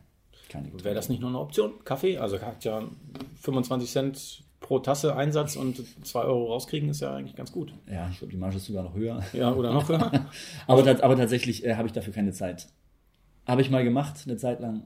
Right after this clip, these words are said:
Speaker 1: aber, äh, ich hab keine Zeit und auch keine Kapazität. Gerade jetzt nicht im Foodtruck.
Speaker 2: Mhm.
Speaker 1: Äh, hab ich gar keinen Platz dazu. Und wenn die Schlange lang ist und dann die Leute vielleicht noch einen Cappuccino bestellen, dann, die Leute haben ja nur ihre halbe Stunde, Dreiviertelstunde
Speaker 2: Ja.
Speaker 1: mittags da und, äh,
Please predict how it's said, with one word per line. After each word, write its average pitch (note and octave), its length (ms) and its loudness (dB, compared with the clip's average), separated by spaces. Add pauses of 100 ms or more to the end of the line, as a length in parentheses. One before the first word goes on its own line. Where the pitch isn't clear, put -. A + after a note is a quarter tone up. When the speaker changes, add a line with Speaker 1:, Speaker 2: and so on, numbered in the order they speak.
Speaker 1:
aber, G#2 440 -6
äh, G2+ 240 -10
ich F#2+ 120 -14
hab - 100 -20
keine G2 200 -4
Zeit - 200 -6
und A2 100 -4
auch G#2 120 -6
keine G2 160 -4
Kapazität. - 640 -10 (140)
Gerade G#2 260 -4
jetzt G2+ 160 -6
nicht F#2+ 100 -12
im F#2 80 -8
Foodtruck. - 360 -6 (160)
Speaker 2:
Mhm. G#2+ 240 -4 (360)
Speaker 1:
Äh, G#2+ 60 -10
hab F#2+ 280 -8
ich - 80 -20
gar F#2+ 120 -8
keinen - 180 -10
Platz - 300 -10
dazu. C3+ 340 -12 (880)
Und F#2 440 -6
wenn G2 140 -2
die G2+ 60 0
Schlange G2 280 -2
lang G2+ 240 -2
ist - 140 -12
und G2 80 -4
dann F2+ 100 -4
die F2+ 60 -8
Leute F#2+ 240 -8
vielleicht F#2+ 220 -10
noch - 20 -12
einen F2+ 80 -10
Cappuccino - 400 -10
bestellen, G2 560 -8
dann, E2+ 400 -12 (560)
die G#2+ 60 -8
Leute G#2 240 0
haben A2+ 120 6
ja A2 220 4
nur A#2 320 2
ihre A2 260 -2
halbe A2 220 0
Stunde, G#2 320 -4
Dreiviertelstunde G#2 600 -4
Speaker 2:
Ja. G2+ 60 4
Speaker 1:
mittags G2 360 -2
da G2+ 280 -4
und, F#2 200 -4
äh, F2+ 480 -8